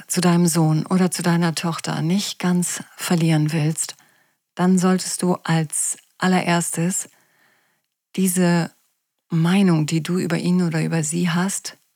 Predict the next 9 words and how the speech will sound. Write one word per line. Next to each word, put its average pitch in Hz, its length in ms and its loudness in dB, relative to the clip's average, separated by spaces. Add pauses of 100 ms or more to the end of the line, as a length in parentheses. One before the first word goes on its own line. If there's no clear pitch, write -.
(300)
aufgeben. 180 720 -8 (2500)
Deine 220 300 4
innere 196 260 2
Überzeugung 170 760 0
wird 165 140 -4
zu - 140 -8
deiner 170 480 0
inneren 170 340 0
Haltung 180 640 0